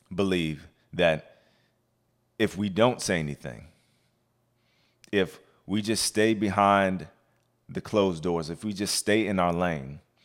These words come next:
if we just pretend that all these bad things are gonna go away, then we'll be safe. That's the most ignorant thing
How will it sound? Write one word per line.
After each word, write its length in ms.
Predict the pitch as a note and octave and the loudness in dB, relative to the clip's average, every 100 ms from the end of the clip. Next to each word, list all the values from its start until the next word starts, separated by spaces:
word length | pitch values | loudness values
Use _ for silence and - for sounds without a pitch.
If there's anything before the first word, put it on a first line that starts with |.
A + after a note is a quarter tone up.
| _ _ | _ _
if 160 | F#2+ - | -10 -8
we 140 | G2+ | -8
just 280 | G#2 G#2+ - | -4 -6 -6
pretend 680 | G2 - - A#2 G2+ E2 D#2 - _ _ _ F2 | -10 -6 0 0 0 -2 -10 -16 _ _ _ 0
that 480 | F2+ F2 - - _ _ | 2 2 -2 -14 _ _
all 200 | F2+ G2 | 4 6
these 200 | F#2+ F#2 | 4 -2
bad 300 | D#2+ F#2 F2+ | 0 2 2
things 180 | F#2+ E2+ | -2 -6
are 40 | E2 | -6
gonna 180 | D#2+ | -8
go 140 | D#2 E2+ | -4 -4
away, 260 | D#2 E2+ | -2 -2
then 180 | D#2 D#2 | -2 -6
we'll 80 | D2+ | -8
be 140 | C#2 | -10
safe. 380 | C2+ G2 D#2+ B1+ _ _ | -8 -4 -4 -8 _ _
That's 200 | - F#2+ | 0 0
the 80 | G#2+ | 0
most 280 | F#2 F2 - | -2 -4 -4
ignorant 360 | G2+ F#2 F2 - | -6 -4 -6 -6
thing 440 | - F2+ D2+ C#2+ | -4 -4 -4 -10